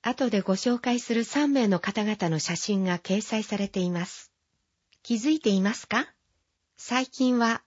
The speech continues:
観光地やスキー場、ショッピングモールなどで、よく外国人観光客を見かけると思いませんか？でも、そう思うということは、皆さんもそういった場所によく行くということ。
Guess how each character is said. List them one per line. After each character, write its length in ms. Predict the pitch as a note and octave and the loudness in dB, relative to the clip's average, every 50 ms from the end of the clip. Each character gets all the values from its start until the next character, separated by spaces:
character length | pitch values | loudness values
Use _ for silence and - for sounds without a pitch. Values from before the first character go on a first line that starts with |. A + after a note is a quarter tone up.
| _ _ | _ _
観 220 | - - C4+ D4+ | -4 -2 -2 -2
光 240 | D#4+ - E4+ E4+ E4+ | 0 -2 -2 -4 -4
地 140 | - - F#3+ | -2 0 0
や 100 | E3 D3+ | 0 0
ス 160 | - - - | -2 -6 -8
キ 200 | - G3+ G3 G3 | -4 -2 -2 0
ー 40 | F3 | 0
場、 380 | E3 F3 E3 E3 D#3+ D3+ - _ _ _ _ _ | 0 0 0 0 -2 -4 -8 _ _ _ _ _
シ 160 | - - - | -8 -6 -6
ョ 20 | G3 | -6
ッ 40 | G3 _ - | -6 _ 0
ピ 120 | C#4+ D4+ | 2 4
ン 80 | D4+ D#4 | 4 6
グ 80 | D#4+ | 6
モ 160 | D#4 D#4+ E4 | 4 4 4
ー 40 | D#4+ | 4
ル 100 | D4+ C4 | 4 4
な 140 | G#3 F#3 E3+ | 4 2 2
ど 120 | D#3+ D3+ | 0 0
で、 240 | C3+ C#3+ C3+ C3 - _ _ _ _ _ _ _ _ _ _ | -2 -2 -4 -4 -6 _ _ _ _ _ _ _ _ _ _
よ 200 | - G#3+ A#3 A3+ | -4 -4 -4 -2
く 160 | - G#3 F#3 | 0 0 2
外 240 | D#3+ G3+ G3 A3+ B3+ | 4 6 4 4 2
国 280 | - - C#4 - C#4 | 0 -4 -4 -2 -2
人 200 | A#3+ - C4 C4 | 0 2 2 2
観 200 | B3 - B3 C4+ D4 | 2 0 0 -2 0
光 200 | - D#4+ E4 E4 | 0 0 0 0
客 300 | - C#4 C4 - A3+ F#3+ | 0 -2 -2 0 0 0
を 60 | F3 | 0
見 120 | E3+ F3 | 0 0
か 140 | - B3 B3+ | -2 -2 -2
け 100 | - D4 | 0 0
る 100 | C#4 C4 | 0 0
と 120 | - - D#3 | 0 0 0
思 200 | C#3+ D3 E3 F#3 | 0 2 2 2
い 80 | G#3 | 2
ま 120 | A3 A3+ A#3 | 0 0 -2
せ 160 | - C4 C4 | -2 -2 -2
ん 60 | B3+ | -2
か？ 300 | - - B2+ C3+ G3+ - _ _ _ _ _ _ _ _ _ _ _ _ _ _ _ _ _ _ _ _ _ _ | -4 -6 -6 -6 -8 -8 _ _ _ _ _ _ _ _ _ _ _ _ _ _ _ _ _ _ _ _ _ _
で 200 | - F3+ G#3+ A3 | -10 -4 -2 0
も、 280 | G#3+ G3+ F#3 E3+ D#3+ - _ _ _ - | 2 2 2 0 -2 -4 _ _ _ -18
そ 320 | - - - C#4 C#4+ D4+ | -8 -2 0 2 2 4
う 20 | D#4 | 4
思 240 | D4+ D4 E4 E4+ E4 | 2 2 2 0 0
う 60 | D#4 | 0
と 120 | - A3+ | 2 2
い 100 | G3 G3 G#3 | 2 4 2
う 80 | G#3+ | 2
こ 140 | G#3+ - - | 0 -4 -4
と 140 | - - F#3 | -2 -2 0
は、 280 | F3 D3+ C3 B2 - _ _ _ _ _ _ _ _ _ _ | 0 0 -2 -4 -8 _ _ _ _ _ _ _ _ _ _
皆 240 | - A3 A3 B3 C4+ | 0 2 2 2 0
さ 180 | - B3 A#3 | 0 0 2
ん 60 | A3 G#3 | 2 2
も 80 | F#3+ | 2
そ 180 | G3 - A3+ A#3 | 2 2 2 2
う 40 | C4+ | 2
い 20 | |
っ 40 | C4+ | 2
た 140 | - - C4 | 0 0 0
場 120 | A#3 C4 | 0 0
所 160 | C4 - B3 B3+ | 0 0 2 4
に 180 | B3 A#3+ A#3+ | 4 4 4
よ 80 | B3+ D4 | 2 2
く 160 | - - F3+ | 2 0 0
行 160 | E3 E3 - | 0 0 -2
く 100 | - - - | -6 -12 -6
と 180 | - F#3+ D#3+ | -2 -2 0
い 120 | D3 C#3+ D3 | 0 0 0
う 80 | D3 | -2
こ 140 | - - D3 | -4 -6 -8
と。 260 | - - C3+ C3 - | -8 -8 -8 -8 -8